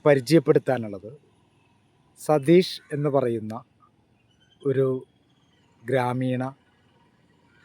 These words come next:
ഗായകനെയാണ്. ഈ ഗ്രാമീണ ഗായകൻ എന്ന് പറയുന്നത് എന്തുകൊണ്ടാണെന്ന് വെച്ചാൽ അക്കാഡമിക്കൽ പഠനങ്ങളൊന്നുമില്ലാതെ തന്നെ പാട്ടിനോടുള്ള ഇഷ്ടം കൊണ്ട്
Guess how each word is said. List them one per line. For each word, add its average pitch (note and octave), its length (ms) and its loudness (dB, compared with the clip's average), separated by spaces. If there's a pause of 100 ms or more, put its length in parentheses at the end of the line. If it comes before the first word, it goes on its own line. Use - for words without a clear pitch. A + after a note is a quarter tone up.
(320)
ഗായകനെയാണ്. C3+ 840 4 (960)
ഈ D3 60 -6 (100)
ഗ്രാമീണ D3+ 400 2 (140)
ഗായകൻ F#3 320 6 (200)
എന്ന് F3 220 -2
പറയുന്നത് E3+ 400 2
എന്തുകൊണ്ടാണെന്ന് D#3 360 -2
വെച്ചാൽ D3 180 -2
അക്കാഡമിക്കൽ D#3+ 680 -2
പഠനങ്ങളൊന്നുമില്ലാതെ C#3+ 960 -2 (100)
തന്നെ F#2 260 -12 (3250)
പാട്ടിനോടുള്ള F#3 760 8
ഇഷ്ടം D#3+ 320 -2
കൊണ്ട് D#3 220 -2